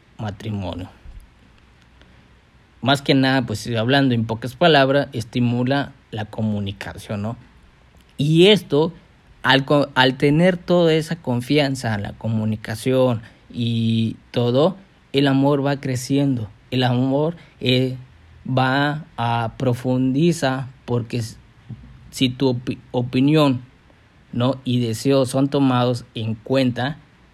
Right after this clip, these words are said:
regularmente esto para la persona,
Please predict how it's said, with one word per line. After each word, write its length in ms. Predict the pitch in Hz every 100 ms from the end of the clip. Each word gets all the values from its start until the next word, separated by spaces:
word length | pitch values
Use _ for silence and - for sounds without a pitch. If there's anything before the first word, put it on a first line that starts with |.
| _ _ _
regularmente 1040 | - 143 147 147 156 160 151 151 156 151 - _
esto 520 | 170 165 160 165 170 - _ -
para 180 | 135 135
la 180 | 131
persona, 720 | 127 123 113 160 170 135 151